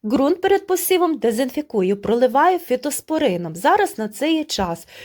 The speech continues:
хоча вже він був раз дезінфікований, але вдруге це не помішає, так як зараз в природі розвелося багато і шкідників, і захворювань, тому з ґрунтом треба обов'язково робити дезінфекції.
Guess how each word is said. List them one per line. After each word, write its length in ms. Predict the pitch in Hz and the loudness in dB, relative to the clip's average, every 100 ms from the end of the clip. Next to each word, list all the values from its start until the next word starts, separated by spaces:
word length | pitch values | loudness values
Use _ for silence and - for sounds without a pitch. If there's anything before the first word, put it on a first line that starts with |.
| - | -4
хоча 300 | 240 240 339 | -2 2 2
вже 180 | 294 240 | 2 0
він 180 | 240 202 | -2 -2
був 180 | 240 | -2
раз 240 | 202 202 196 | 0 -2 -2
дезінфікований, 1000 | 196 180 185 - 208 285 370 392 381 392 - - - - | -8 -6 -8 -8 -2 2 4 2 0 -2 -4 -20 -20 -2
але 260 | 254 208 | 0 0
вдруге 420 | 180 202 339 370 349 | -2 0 2 2 0
це 240 | - 320 | 0 0
не 140 | 349 | 0
помішає, 840 | - 330 311 320 - 202 185 170 160 | -2 -2 -2 -2 0 0 0 0 -4
так 260 | - 262 | -4 -2
як 140 | 247 202 | -2 0
зараз 280 | 247 226 | 0 0
в 80 | 220 | -4
природі 440 | - 220 240 202 214 | -6 0 0 0 0
розвелося 680 | 202 196 247 208 202 190 180 - - - | 0 2 2 2 -2 -4 -6 -10 -18 -4
багато 500 | 262 226 220 220 - | -2 2 0 0 -4
і 120 | 311 | 0
шкідників, 760 | 320 - 254 202 202 - 294 330 _ | 0 0 -2 -2 -6 -4 -4 -4 _
і 120 | 302 | -4
захворювань, 800 | 220 190 160 175 226 330 311 320 311 - - - - | -2 -4 -6 0 2 2 2 -2 -4 -18 -20 -20 -4
тому 340 | 262 240 226 | -2 0 -2
з 100 | 190 | -4
ґрунтом 560 | 170 208 311 370 349 294 | -4 0 0 0 -2 -2
треба 320 | 220 180 190 | -2 -2 -2
обов'язково 680 | 170 185 170 - 370 359 262 | -2 -2 -4 0 2 2 0
робити 520 | 180 165 240 302 254 | -2 0 -2 0 0
дезінфекції. 1080 | 220 233 240 233 220 202 196 - 180 165 | 0 0 -2 -2 0 0 -2 -8 -6 -6